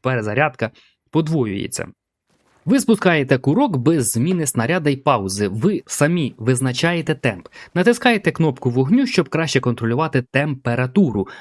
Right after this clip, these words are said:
або утримувати її для тривалої стрільби короткими чергами. Гармата нагрівається після кожного пострілу, незалежно від темпу стрільби,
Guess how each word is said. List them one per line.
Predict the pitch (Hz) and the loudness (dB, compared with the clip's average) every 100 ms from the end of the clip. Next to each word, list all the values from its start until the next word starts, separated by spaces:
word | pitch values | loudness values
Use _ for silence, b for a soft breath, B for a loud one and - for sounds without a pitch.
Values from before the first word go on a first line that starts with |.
| B | B
або | 233 285 | 0 2
утримувати | 208 202 226 165 131 127 | 2 2 2 0 -2 0
її | 123 185 | 0 0
для | 139 120 | -2 -2
тривалої | 113 143 135 120 | -2 0 0 -4
стрільби | 123 127 117 185 233 B _ _ | -4 -2 2 2 2 B _ _
короткими | 320 185 143 175 175 | 2 2 0 -2 -2
чергами. | 170 135 98 95 85 B B | 0 -2 0 -6 -8 B B
Гармата | 233 294 294 233 | 0 0 2 2
нагрівається | 185 185 214 190 160 | 2 0 0 -2 0
після | 170 151 | 0 -2
кожного | - 165 131 127 127 | 0 0 2 0 0
пострілу, | 131 220 - 127 117 | 0 0 0 -2 0
незалежно | 117 117 131 180 170 165 | 0 0 0 0 0 0
від | 180 - | -2 -2
темпу | 156 139 143 | -4 -2 -2
стрільби, | - 160 170 127 | -2 -2 0 0